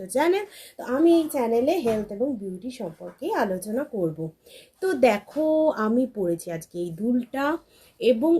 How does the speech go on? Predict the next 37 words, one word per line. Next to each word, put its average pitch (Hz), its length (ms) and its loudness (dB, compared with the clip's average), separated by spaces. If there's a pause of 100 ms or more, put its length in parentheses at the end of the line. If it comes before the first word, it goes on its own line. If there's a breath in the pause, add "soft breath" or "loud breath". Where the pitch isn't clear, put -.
এই 262 320 0
হারটা, 175 460 -8
এই 240 220 0
দুটোই 285 400 0
আমি 240 220 2
নিয়েছি 214 420 -2 (180)
মিশো 220 300 0 (100)
থেকে, 156 200 -10 (160)
এবং 180 140 -8 (140)
এই 156 60 -8 (100)
চুড়িটাও 214 460 -4 (120)
আমি 254 120 4 (100)
নিয়েছি 180 360 -2 (460 soft breath)
মিশো 294 360 0
থেকে। 160 200 -6
সেটা 240 260 -6
বলো 185 360 -2 (120)
কেমন 165 300 -6
হয়েছে। 156 440 -14 (680 soft breath)
আচ্ছা, 196 400 -8
যাই 220 420 2
হোক, 233 520 6
আহ, 185 600 0 (140)
তো 311 120 -2
দেখো, 202 480 -2
আমার 262 340 4
স্কিন 226 440 0
কিন্তু 262 440 -2
এই 247 180 0 (140)
গরমে 220 400 2
খুব 220 240 -8
একটা 196 320 -10
বাজে 190 380 -2
হয়ে 233 200 4
যায়নি। 165 440 0 (320 loud breath)
আমাকে 311 300 0
কিন্তু 349 220 2